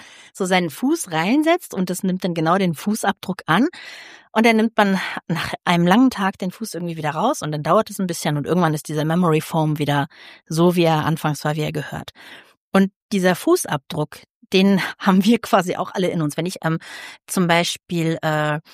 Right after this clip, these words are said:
eine menschliche Begegnung habe oder irgendein schönes Erlebnis oder, keine Ahnung, eine tolle Prüfung geschrieben oder irgendetwas Positives, dann drückt sich das ab in den Emotionen und ist erstmal da. Und bei neurotypischen Menschen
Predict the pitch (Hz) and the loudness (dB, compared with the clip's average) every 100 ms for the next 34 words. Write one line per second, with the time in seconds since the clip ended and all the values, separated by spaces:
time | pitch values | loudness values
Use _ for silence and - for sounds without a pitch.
0 | - - 165 185 208 - 185 220 269 277 | -14 -4 0 2 2 0 -2 0 0 2
1 | 285 - 226 220 190 202 202 190 185 185 | 0 0 0 0 0 2 2 2 2 2
2 | - 180 - 202 - 170 - 208 214 226 | 2 0 0 -2 -2 -4 -2 -2 -2 -2
3 | 175 160 _ 165 160 - - 185 - 220 | -2 -2 _ -2 -2 -2 0 0 0 0
4 | 196 156 175 196 - 208 208 - 180 160 | 0 2 2 2 2 2 2 -2 -2 -2
5 | 165 - 156 165 135 156 - - - - | -2 -2 -4 -2 0 0 -2 -18 -20 0
6 | 202 214 - 220 - - 170 175 - 175 | 2 2 0 -4 -6 -6 -6 -6 -6 -6
7 | 180 - _ _ _ _ _ _ - 151 | -6 -8 _ _ _ _ _ _ -2 0
8 | 151 - - - - 220 - - 196 - | 0 -2 -16 -8 0 2 0 -4 -2 -2
9 | 156 - 320 - - 160 156 - 156 156 | -2 -2 -4 -2 -2 0 0 2 2 0
10 | - - 190 269 202 196 - 160 165 - | -2 -2 2 4 4 0 -2 -4 -4 0
11 | 165 170 160 143 143 170 165 160 165 160 | 2 2 2 0 -4 -6 -4 0 0 0
12 | 147 - - 208 - 147 143 156 208 285 | -2 -6 -6 -4 0 0 0 0 0 -2